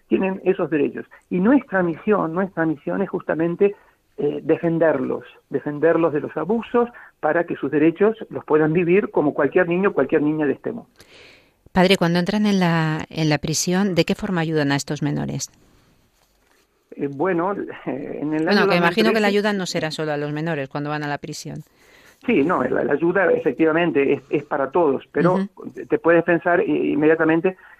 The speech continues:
Speaker 1: que, que nuestro foco está en, en los menores. Ah, eh, cuando descubrimos que hay un menor en, en la cárcel, cuando nos dicen, "Yo tengo catorce, quince, dieciséis, diecisiete",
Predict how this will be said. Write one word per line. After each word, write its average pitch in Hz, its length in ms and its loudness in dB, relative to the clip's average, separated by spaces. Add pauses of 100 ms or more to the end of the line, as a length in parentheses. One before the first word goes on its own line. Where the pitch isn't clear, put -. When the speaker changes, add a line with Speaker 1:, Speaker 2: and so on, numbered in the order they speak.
(100)
Speaker 1:
que, 143 400 2
que 139 220 2
nuestro 139 380 -2
foco 151 340 2
está 147 360 0
en, 131 260 -2
en 131 140 -4
los 127 140 -4
menores. 131 420 0 (340)
Ah, - 200 -2
eh, 143 180 2
cuando 151 240 2
descubrimos 160 480 2
que 185 100 0
hay 170 100 4
un 151 100 4
menor 143 480 2
en, 135 320 -2
en 139 140 -2
la 131 100 0
cárcel, 165 420 0
cuando 135 200 0
nos 127 100 0
dicen, 139 240 -2
"Yo 120 80 -6
tengo 131 220 -2
catorce, 170 640 0
quince, 156 520 -2
dieciséis, 131 540 -2
diecisiete", 156 640 -2